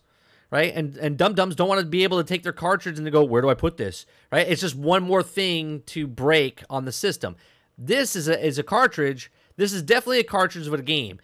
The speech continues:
And it's not just a regular standard cartridge like the N E S with a small little,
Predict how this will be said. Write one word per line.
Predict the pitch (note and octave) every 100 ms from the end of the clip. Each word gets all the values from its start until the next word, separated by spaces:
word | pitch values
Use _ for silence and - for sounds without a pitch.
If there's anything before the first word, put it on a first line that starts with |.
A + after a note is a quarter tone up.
| _ -
And |
it's | A#2
not | F#3
just | G3 G#3
a |
regular | F#3 F#3+ F3
standard | - F3+ E3
cartridge | - F3 D#3 D#3
like | C#3
the | D3+
N | D#3
E | D3+
S | D#3+ -
with | C3
a | B2
small | - D#3
little, | D3+ B2+